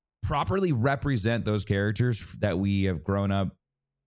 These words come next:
enjoying on Clone Wars and <laughs> on Rebels now, and, and now we get to experience it in, in a real life setting. Like, I,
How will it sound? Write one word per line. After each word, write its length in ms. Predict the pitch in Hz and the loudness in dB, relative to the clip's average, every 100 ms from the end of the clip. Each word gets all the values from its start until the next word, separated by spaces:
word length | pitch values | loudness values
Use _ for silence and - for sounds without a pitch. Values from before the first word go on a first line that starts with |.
| _ _ _ _ _ _ _ _ | _ _ _ _ _ _ _ _
enjoying 720 | 110 104 80 98 98 117 147 165 | 0 0 0 0 2 2 0 0
on 400 | 107 104 101 104 | 0 0 0 0
Clone 340 | 131 117 117 | 0 2 2
Wars 200 | 117 120 | 0 0
and 80 | 113 | 0
<laughs> 100 | 101 | 0
on 80 | 123 | 2
Rebels 460 | 107 104 131 151 | 0 0 0 0
now, 320 | 117 101 110 127 | 0 2 2 0
and, 160 | 101 - _ - | 0 -4 _ -4
and 80 | 98 | 0
now 120 | 113 | 0
we 60 | 120 | 0
get 120 | 113 | 0
to 80 | 110 | 0
experience 440 | 92 110 117 110 | 0 0 0 0
it 160 | 107 - | -2 0
in, 260 | 101 95 | 0 0
in 200 | - 98 | 0 0
a 80 | 95 | 0
real 200 | 92 101 | 2 0
life 180 | 104 95 | 0 -2
setting. 320 | - 98 107 | 0 0 0
Like, 140 | 87 | 0
I, 120 | - | 0